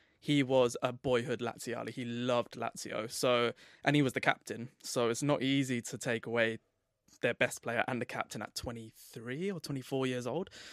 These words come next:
So they had to pay big money. It was, like, thirty odd million quid, but Berlusconi didn't care. He was like, "He makes sense, so you go and get him." But, um, I was surprised to know that he was, A, that he was captain and that he came, because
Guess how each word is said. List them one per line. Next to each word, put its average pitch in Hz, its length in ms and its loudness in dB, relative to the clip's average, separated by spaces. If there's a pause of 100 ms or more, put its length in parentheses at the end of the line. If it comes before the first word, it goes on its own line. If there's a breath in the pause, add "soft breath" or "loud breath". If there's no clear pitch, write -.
(160 loud breath)
So 135 380 6
they 127 100 8
had 160 140 10
to - 60 -14
pay 170 80 8
big 139 180 8
money. 135 220 4
It 151 60 4
was, 123 80 2
like, - 140 2
thirty 127 300 2
odd 113 120 0
million 113 260 -4
quid, 135 260 -2
but 113 180 0
Berlusconi 123 440 4
didn't - 180 -12
care. - 220 -10
He - 60 -6
was 101 120 -8
like, - 160 -4 (480)
"He 143 200 4
makes 113 260 2
sense, - 260 -4
so 107 260 -2
you 120 220 0
go 113 100 0
and 110 120 -6
get 117 160 2
him." 104 200 -2 (380 loud breath)
But, - 180 8
um, 131 420 8 (420)
I 185 360 6
was 165 360 4
surprised 156 640 6
to 147 80 2
know 143 240 4
that - 100 2
he 135 140 0
was, 123 220 -2
A, 156 100 8
that 143 120 6
he 135 80 2
was 123 100 -2
captain 123 380 -2
and 113 100 -4
that 123 120 0
he 113 60 -6
came, 113 320 -4
because 113 580 -6